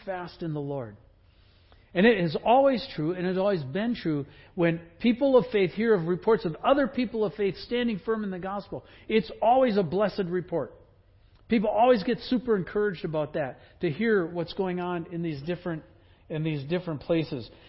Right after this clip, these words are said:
But Timothy was what we call a traveling itinerant preacher. He would go off on assignment, go to these different places, check out. He would probably plant some churches. He'd go back through where they'd already planted some churches. Then he'd come back and bring reports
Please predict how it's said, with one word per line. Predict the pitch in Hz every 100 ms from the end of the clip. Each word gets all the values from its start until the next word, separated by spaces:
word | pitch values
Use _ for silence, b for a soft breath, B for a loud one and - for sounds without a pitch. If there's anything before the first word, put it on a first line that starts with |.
| B -
But | 285 202 - b b b b b -
Timothy | 311 359 330 226 220
was | 170 180 208 220 -
what | 208 196
we | 190 233
call | - 202 208
a |
traveling | - - 190 208 226 233
itinerant | 208 196 - 190 190 202
preacher. | - 294 - 117 - b b b
He | - 185
would | 247 226 160 147
go | 208 202
off | 180 190 254
on | 233
assignment, | - 208 180 185 190
go | 165 196
to | 180
these | 196 160
different | 135 175 220 214
places, | - 175 170 208 202 - B B B B - -
check | - 214 220
out. | 220 190
He | 202
would | 196 156
probably | 185 175 151
plant | 202 220
some | 226
churches. | 185 214 180
He'd | 202
go | 202 160
back | 170 196 196 -
through | 226 226
where | 202
they'd | 190 180
already | 170 208 202
planted | - 208 233 208
some | 226 208
churches. | 214 202 220 196 B B B
Then | 160 202
he'd | 214
come | 208 208
back | 160 165 196
and | 165
bring | 143 180 208
reports | 208 170 165 160 156